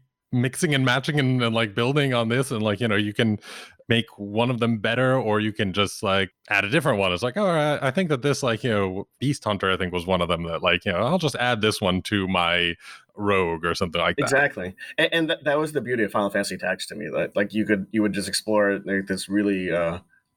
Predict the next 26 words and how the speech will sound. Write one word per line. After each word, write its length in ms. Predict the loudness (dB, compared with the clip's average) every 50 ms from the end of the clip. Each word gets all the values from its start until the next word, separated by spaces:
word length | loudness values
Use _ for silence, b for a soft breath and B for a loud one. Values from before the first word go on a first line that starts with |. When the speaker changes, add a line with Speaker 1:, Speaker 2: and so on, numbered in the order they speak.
| _
Speaker 2:
expansive 600 | -8 0 4 4 4 4 4 0 -2 -2 -2 -4
job 260 | 0 0 0 0 0 -2
tree, 280 | -2 -2 -2 -2 -2
class 280 | -2 0 0 0 0 -2
tree, 380 | -2 -2 0 0 0 0 -2 -6 -16 _ -4
and 320 | -2 0 0 0 0 -2 0
that's 220 | 0 0 2 2 0
what 100 | 0 2
we 120 | 2 2
wanted 280 | 0 -2 -2 -4 -4 -2
to 100 | 0 0
see 160 | 2 2 2
represented 460 | 2 0 0 0 -4 -4 -2 -2 0
in 60 | -2
a 40 | 0
board 220 | 2 2 2 2
game, 160 | 2 0 -2 -2
which 200 | -4 -6 -6 B B B B B
I 80 | 0 2
don't 180 | 2 2 0 0
think 180 | -4 -4 -2 -2
is, 220 | -2 -2 -4 -2
is 180 | 0 0 0 2
out 160 | -2 -4 -2
there 160 | -2 -2 0
yet. 260 | 2 2 2 2 -2